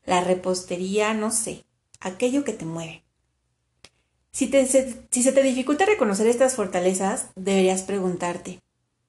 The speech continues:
¿qué es en lo que te reconocen tus cercanos? ¿Por qué cosas has recibido felicitaciones o has destacado?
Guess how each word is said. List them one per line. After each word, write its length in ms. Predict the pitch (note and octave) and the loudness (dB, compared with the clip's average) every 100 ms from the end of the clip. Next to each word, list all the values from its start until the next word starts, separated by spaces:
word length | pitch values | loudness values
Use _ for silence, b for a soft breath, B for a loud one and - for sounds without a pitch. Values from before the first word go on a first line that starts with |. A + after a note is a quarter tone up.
| _ _ _ _ _ _ | _ _ _ _ _ _
¿qué 140 | C#4+ | 2
es 100 | D#4+ | 4
en 80 | F#4 | 4
lo 100 | F4 | 2
que 80 | G#3+ | 2
te 100 | G3 | 0
reconocen 520 | F#3 F#3+ G3 G3 A3+ | -2 0 -2 -2 -4
tus 100 | A3 | -4
cercanos? 640 | F#3 E3 E3+ D#3 - - _ _ _ _ _ _ - | -8 -8 -10 -10 -12 -18 _ _ _ _ _ _ 0
¿Por 140 | A3+ A3+ | 2 4
qué 160 | C4 | 2
cosas 240 | C4+ C4+ B3 | 2 2 0
has 100 | A3 | -2
recibido 380 | A3 G3 G3+ | -4 -2 -2
felicitaciones 1080 | G#3 F3+ E3+ D#3+ D#3+ - F#3+ G3+ G3 G3 G3+ | -2 -6 -6 -10 -8 -2 0 0 -2 -2 -2
o 60 | F#3 | -2
has 100 | F3 | -2
destacado? 880 | F3+ F#3 C#3+ - G3 G3 F#3+ F#3+ | -6 -6 -8 0 2 4 2 0